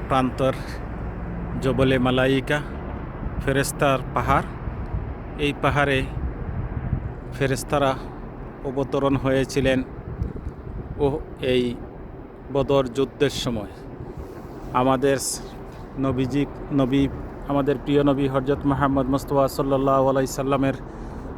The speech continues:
যুদ্ধে শামিল হওয়ার জন্য, সাহস জোগানোর জন্য এখানে ফেরেস্তা এসেছিলেন। এই সেই পাহাড় জবলে মালাইকা। এই হচ্ছে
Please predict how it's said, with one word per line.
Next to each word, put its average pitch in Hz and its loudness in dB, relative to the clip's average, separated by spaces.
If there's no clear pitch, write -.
যুদ্ধে 135 2
শামিল 143 4
হওয়ার 143 6
জন্য, 156 0
সাহস 147 2
জোগানোর 139 2
জন্য 156 0
এখানে 135 4
ফেরেস্তা 127 2
এসেছিলেন। 120 0
এই 131 -2
সেই 120 0
পাহাড় 120 6
জবলে 117 2
মালাইকা। 107 0
এই 135 8
হচ্ছে 139 4